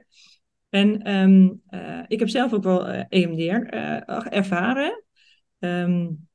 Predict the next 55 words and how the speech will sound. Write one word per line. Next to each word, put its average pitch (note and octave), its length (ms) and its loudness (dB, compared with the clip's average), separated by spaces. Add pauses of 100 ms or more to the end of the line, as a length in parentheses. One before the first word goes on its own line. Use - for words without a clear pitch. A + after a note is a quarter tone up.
(260)
en G#3 120 6
dat A3+ 160 6
maakte A3+ 300 6
uiteindelijk A#3 500 0
dat G#3+ 100 -2
ik F#3+ 80 -8
toch - 220 -4
koos A#3+ 300 2
om G#3 100 6
daar B3 280 2
niet A3+ 180 8
mee A3 180 4
verder D4+ 340 -2
te F3 100 -4
gaan. D3+ 380 -6
Ik - 180 -8
vind C4+ 140 2
het A#3+ 80 4
principe, C4 460 4
het F3+ 200 0
klopt, - 440 0
hè, B3+ 140 0
dat, B3 300 -6
dus F#3+ 160 0
ik F#3+ 100 -4
snap A#3 300 2
hoe G3 140 6
het F#3+ 100 2
werkt G#3 400 0
in A3+ 80 6
die A3+ 140 4
zin. A3+ 220 0
Of, F#3+ 140 -6
nou D3+ 180 -6
ja, D#3+ 320 -6
voor - 220 -4
je, E3 60 0
zover D#3+ 320 -4
je E3 120 0
dat D#3+ 140 -6
echt - 200 -12
kunt D#3 180 -6
snappen, D#3 340 -8
zeg D3+ 160 -6
maar. - 600 -10
Maar, F#3+ 160 8
hè, G3+ 80 8
de C#4+ 100 4
theorie A3+ 400 6
erachter, F#3 420 -4
eh, D#3 180 -2
begrijp F#3+ 360 2
ik - 80 -8
heel G#3+ 120 2
goed. C4+ 460 0